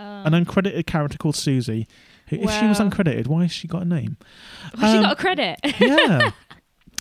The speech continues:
Speaker 1: But she's cool. She's very, very cool. And I thought she, she's, I thought she was really good in this episode, to be fair, because
Speaker 2: Yeah, she was.
Speaker 1: she was both beautiful, um, and menacing as hell. She,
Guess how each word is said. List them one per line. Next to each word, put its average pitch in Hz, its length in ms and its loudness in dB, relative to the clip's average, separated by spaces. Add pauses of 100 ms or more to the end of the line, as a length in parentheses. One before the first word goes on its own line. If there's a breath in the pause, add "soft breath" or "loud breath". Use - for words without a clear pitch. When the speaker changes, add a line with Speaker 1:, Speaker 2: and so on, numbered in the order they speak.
(140)
Speaker 1:
But 220 160 -4
she's - 160 -4
cool. 311 180 -2
She's 165 160 -2
very, 226 180 2
very 214 220 0
cool. 131 160 2
And 143 80 4
I - 20 4
thought 190 220 2
she, 165 600 2 (600)
she's, 277 300 0
I - 20 -10
thought 269 160 0
she - 100 -2
was 131 140 -2
really 135 320 0
good 143 180 -2
in 120 60 -6
this 120 140 -8
episode, 120 280 -4
to 117 60 -8
be 117 80 -2
fair, 127 200 -2 (260 loud breath)
because 190 220 2
Speaker 2:
Yeah, 214 60 -6
she - 160 -10
was. 208 260 -6
Speaker 1:
she 208 120 2
was 190 140 2
both 190 480 2 (520 soft breath)
beautiful, 202 880 2 (460 soft breath)
um, 135 640 0 (1040)
and 143 240 2
menacing 147 500 0
as 117 120 -6
hell. 123 340 -4 (920)
She, - 300 -2